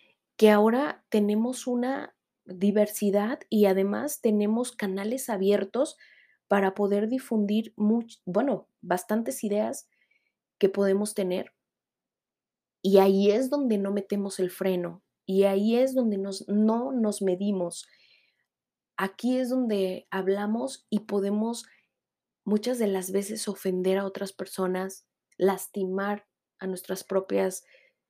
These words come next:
familias, no sé, muchísimas cosas. El tema tolerancia, híjole, es enorme.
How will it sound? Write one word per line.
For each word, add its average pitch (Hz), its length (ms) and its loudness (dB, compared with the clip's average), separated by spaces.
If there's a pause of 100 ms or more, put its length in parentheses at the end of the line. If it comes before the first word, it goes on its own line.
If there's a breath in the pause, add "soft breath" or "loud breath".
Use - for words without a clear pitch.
familias, 208 760 2 (1300)
no 202 200 4
sé, - 300 -12 (340)
muchísimas 202 720 -2
cosas. - 540 -16 (1160)
El 196 220 0
tema 233 340 4
tolerancia, 190 1040 0 (1200)
híjole, 190 680 0 (280)
es 202 380 0
enorme. 190 600 -6